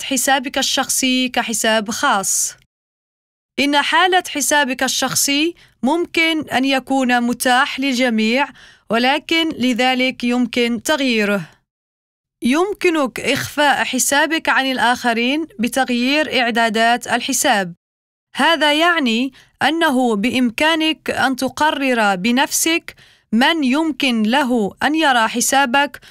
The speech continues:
ويشاهد الفيديوهات التي تنزلها على وسائل التواصل الاجتماعي. كمثال على ذلك، تستطيع من خلال جوجل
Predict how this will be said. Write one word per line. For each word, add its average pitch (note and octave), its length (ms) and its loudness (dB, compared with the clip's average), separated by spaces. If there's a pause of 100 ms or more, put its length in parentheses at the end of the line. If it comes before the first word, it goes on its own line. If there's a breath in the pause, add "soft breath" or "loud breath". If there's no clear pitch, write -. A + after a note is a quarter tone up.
(200 loud breath)
ويشاهد D4+ 680 2
الفيديوهات B3 1000 0
التي C4 520 0
تنزلها C#4 760 2 (240 loud breath)
على C#4 360 2
وسائل A#3 680 0
التواصل G#3+ 800 -2
الاجتماعي. G#3+ 1200 0 (1300)
كمثال D4 760 2
على A#3+ 260 2
ذلك، C4 720 2
تستطيع D4 680 0
من B3+ 160 0
خلال A3 680 0
جوجل D4 500 2